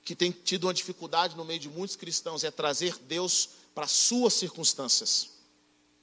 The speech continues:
E é isso que eu acho interessante no coração de Davi. A Bíblia diz que Davi foi segundo o coração de Deus.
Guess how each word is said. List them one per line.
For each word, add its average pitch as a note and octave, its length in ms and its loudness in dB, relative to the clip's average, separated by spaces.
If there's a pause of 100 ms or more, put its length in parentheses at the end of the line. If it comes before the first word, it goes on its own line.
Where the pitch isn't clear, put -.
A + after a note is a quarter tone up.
(600)
E F#3 80 6
é - 20 6
isso A3+ 180 2
que A3 60 4
eu G#3 80 6
acho G3+ 180 4
interessante F#3 460 -2
no F3+ 80 -4
coração F3 380 2
de D#3+ 100 -12
Davi. C#3 360 -2 (680)
A C#3+ 60 -6
Bíblia A3+ 180 2
diz G#3 160 4
que A3+ 80 0
Davi G3 260 6
foi G#3 160 6
segundo G#3+ 340 2
o A3 60 0
coração F#3 420 4
de E3 100 -6
Deus. D3+ 400 0